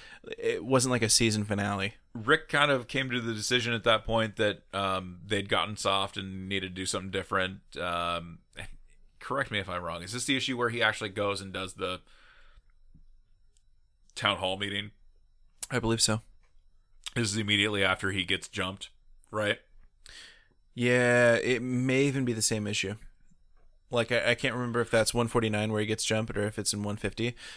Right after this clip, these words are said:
Speaker 1: But
Speaker 2: Yeah.
Speaker 1: in one of these episodes, he essentially gets jumped by the
Speaker 2: Issues.
Speaker 1: towns. Uh, so we'll go back a little bit further. There's this, uh, group of big bads right now called the Whisperers,
Speaker 2: Yes.
Speaker 1: um, which are basically really crazy people who wear, um, you know, like,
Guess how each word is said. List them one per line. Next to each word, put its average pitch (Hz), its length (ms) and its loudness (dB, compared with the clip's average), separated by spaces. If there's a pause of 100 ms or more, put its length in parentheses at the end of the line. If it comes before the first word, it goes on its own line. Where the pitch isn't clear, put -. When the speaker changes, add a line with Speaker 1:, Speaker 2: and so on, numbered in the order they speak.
(120)
Speaker 1:
But 131 140 6
Speaker 2:
Yeah. 95 200 4
Speaker 1:
in 131 220 2
one 139 100 2
of 139 60 0
these 127 160 0
episodes, 113 400 0
he 113 100 2
essentially 110 400 0
gets 104 180 -2
jumped 110 260 0
by 104 100 4
the 101 80 0
Speaker 2:
Issues. - 60 0
Speaker 1:
towns. 110 260 2 (420)
Uh, 110 360 4 (260)
so - 360 4
we'll 135 360 -2
go 147 80 4
back 135 160 4
a 123 40 0
little 117 160 4
bit 117 120 2
further. 117 280 6
There's 113 280 2
this, 117 160 0 (200)
uh, 120 80 0 (160)
group 123 200 0
of 110 80 -4
big 113 180 2
bads 107 260 4
right 113 140 2
now 107 220 0
called 104 460 0
the 101 180 -2
Whisperers, 131 640 0 (300)
Speaker 2:
Yes. 107 140 4
Speaker 1:
um, 104 280 0
which 110 240 2
are 107 120 6
basically 104 640 2
really 147 300 -2
crazy 110 340 -2
people 110 260 -6
who 107 120 -4
wear, 101 480 2
um, 98 400 -2 (180)
you 117 120 0
know, 110 100 0
like, 104 200 -6